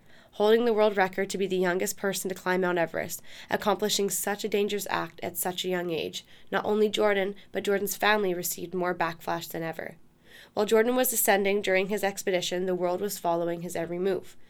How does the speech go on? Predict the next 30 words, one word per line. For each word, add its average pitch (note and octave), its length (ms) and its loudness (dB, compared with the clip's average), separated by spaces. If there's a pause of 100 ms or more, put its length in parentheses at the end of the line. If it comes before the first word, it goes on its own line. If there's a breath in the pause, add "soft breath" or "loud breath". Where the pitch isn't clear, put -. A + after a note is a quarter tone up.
(220 soft breath)
via F3+ 240 2
blog F#3+ 320 4
post F#3+ 300 -4
Jordan E3 240 -4
had E3 180 -8
set E3+ 140 -4
up. - 160 -6 (680 loud breath)
Many G#3 320 6
media G#3 300 2
platforms F#3 640 -2
and F#3+ 80 0
outsiders F3 480 -2
questioned G3+ 540 -2
his G3 140 -2
dad's F3 300 0
parenting E3+ 480 -2 (240 loud breath)
when F#3+ 80 -4
not F#3 160 2
only G#3 300 2
allowing F3 500 2
his G3+ 140 -6
thirteen-year-old G3 580 -2
to F3+ 60 -8
summit F3 420 -2 (240 loud breath)
the F#3 60 -4
tallest F3 420 0
mountain E3+ 240 -2
in E3 60 -4
the D#3+ 80 -4
world, E3+ 380 -2